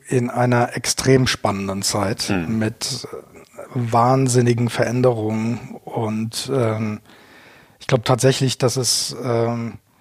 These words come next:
Speaker 1: ähnlich wie damals mit, äh, dem Start des Internets vor, äh,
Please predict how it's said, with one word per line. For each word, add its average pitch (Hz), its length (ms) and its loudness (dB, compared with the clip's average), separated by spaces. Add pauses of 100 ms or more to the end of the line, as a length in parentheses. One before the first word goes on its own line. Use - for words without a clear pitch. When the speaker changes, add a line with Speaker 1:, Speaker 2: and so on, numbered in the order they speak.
(600)
Speaker 1:
ähnlich 139 520 4
wie 127 140 2
damals 123 640 4
mit, 120 540 0
äh, 123 520 0 (580)
dem 120 120 0
Start 120 400 4
des 120 120 -2
Internets 120 640 2 (640)
vor, 117 840 0
äh, - 60 -12